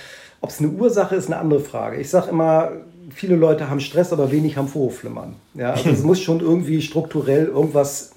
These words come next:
Speaker 1: nicht so sein wie bei anderen Menschen, damit Stress Vorhofflimmern
Speaker 2: Mhm.
Speaker 1: auslösen kann.
Speaker 2: Mhm, mhm. Ähm, das heißt, ich habe jetzt so Vorhofflimmern, dass ich sage,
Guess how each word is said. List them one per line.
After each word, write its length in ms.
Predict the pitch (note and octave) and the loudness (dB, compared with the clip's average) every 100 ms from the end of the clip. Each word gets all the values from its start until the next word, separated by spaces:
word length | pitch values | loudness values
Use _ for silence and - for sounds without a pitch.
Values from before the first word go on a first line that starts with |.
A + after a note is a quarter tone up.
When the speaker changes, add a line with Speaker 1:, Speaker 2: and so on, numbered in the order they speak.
| - | -4
Speaker 1:
nicht 260 | C#3 F#3 - | -2 -2 -2
so 100 | D#3+ | -2
sein 320 | C3 C#3+ C#3+ | 2 2 2
wie 60 | D3+ | 0
bei 140 | C3+ | 0
anderen 260 | C3+ D#3+ D3 | 0 0 0
Menschen, 300 | D3 D3 C3+ | -2 -2 -2
damit 260 | C3 C3+ - - | -2 -4 -12 -20
Stress 520 | - - C#3+ D#3+ - - | -16 -4 -2 -2 -6 -6
Vorhofflimmern 540 | - D3+ D3 C#3 C3 | -2 0 0 -2 -2
Speaker 2:
Mhm. 60 | B2 | -2
Speaker 1:
auslösen 480 | C3 A#2 C3+ A2+ - | -4 -2 -6 -8 -12
kann. 420 | - A#2+ A2 A#2 - | -8 -6 -6 -8 -10
Speaker 2:
Mhm, 80 | A#2 | -10
mhm. 180 | G#2+ C3 _ - - - - - _ _ | -10 -12 _ -20 -20 -20 -20 -20 _ _
Ähm, 640 | - C3 C3 C3 C3 C3 C3 B2 - - _ - | -4 0 0 0 -2 -2 -4 -6 -12 -20 _ -4
das 220 | C3+ C3+ | -2 2
heißt, 400 | C#3+ B2 - - - _ | 2 2 -2 -16 -20 _
ich 220 | - - | -12 -2
habe 580 | D3 C#3 D3 C3+ C3 B2 - - _ | 0 2 0 2 0 -2 -8 -20 _
jetzt 480 | C3 B2+ - - - G3+ D#3 | -4 -4 -6 -14 -20 -20 -20
so 320 | - - F3 | -16 -6 -4
Vorhofflimmern, 1400 | F#3+ - F3 F3 D3 D#3+ - D#3+ D#3+ D#3+ D3+ D3+ D3+ C#3+ | -4 -8 -6 -4 -6 -10 -14 -10 -8 -8 -8 -6 -8 -8
dass 240 | C#3+ C#3+ - | -8 -8 -8
ich 200 | A#2+ - | -14 -12
sage, 400 | C3 B2+ B2+ | -8 -6 -6